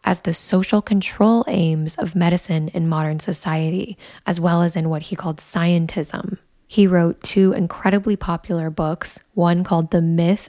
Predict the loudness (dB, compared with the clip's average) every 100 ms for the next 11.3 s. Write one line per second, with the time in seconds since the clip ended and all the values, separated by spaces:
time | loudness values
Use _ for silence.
0 | -4 -2 0 0 -2 -2 -2 -2 0 0
1 | -2 -4 -6 -2 -4 -2 0 0 2 0
2 | 0 0 -2 0 -2 0 -4 -8 -10 -6
3 | -2 -2 0 -4 -4 _ -20 -20 -20 -2
4 | 0 2 2 2 2 2 0 0 -2 -4
5 | -2 -2 0 -4 -4 -2 -2 -2 -4 -4
6 | -6 -10 -8 -2 0 0 0 -2 0 0
7 | -4 -4 -2 -2 -4 -4 -4 -4 -6 -8
8 | -12 _ -2 0 2 2 2 2 -2 -2
9 | -6 -10 -18 -4 -4 0 -2 -2 -2 -4
10 | -4 -8 -10 -2 -2 -2 -4 -4 -4 -4
11 | -2 -4 -6